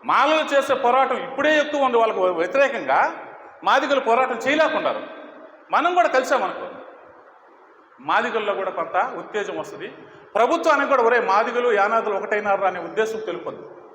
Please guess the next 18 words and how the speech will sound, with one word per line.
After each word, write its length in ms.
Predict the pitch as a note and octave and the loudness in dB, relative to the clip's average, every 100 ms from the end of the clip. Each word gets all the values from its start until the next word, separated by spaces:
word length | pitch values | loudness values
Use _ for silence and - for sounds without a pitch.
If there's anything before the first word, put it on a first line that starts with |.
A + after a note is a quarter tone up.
| - - | -20 -6
ఈ 100 | B3+ | -2
దిశగా 320 | D4 D#4 D#4+ | -2 2 2
కూడా 160 | D#4 D4 | 2 2
మనం 140 | B3 | 2
ఆలోచించాలి, 680 | G3+ G3 G3 - F3 E3 C#4 | 2 2 0 -4 -4 -2 -2
ఈ 20 | |
దిశగా 240 | C4+ D4 C#4+ | -4 -4 4
కూడా 140 | D#4 | 6
మనం 180 | C#4+ C4+ | 6 2
కార్యాచరణ 400 | A3 A3 G#3+ F3 | 2 2 -4 -8
చేయాలి. 320 | D3+ D3+ G2+ G2+ - - - - - - - - - - _ _ | -4 -4 -4 -6 -14 -20 -20 -20 -20 -20 -20 -20 -20 -20 _ _
ఈ 160 | C#3+ B3 | -8 -6
విన-, 280 | A#3+ B3 C4 | -4 -4 -6
విషయాల 320 | A3+ A#3+ A3+ | -2 0 -2
మీద 200 | G#3 F#3+ | -2 -6
మనం 200 | F#3+ F#3 | -6 -8
కార్యాచరణ 500 | - D#3 G3 G3 E3+ | 0 0 0 -2 -6
పెట్టుకొని 500 | C#3+ C#3+ C3+ C3 | -6 -10 -10 -10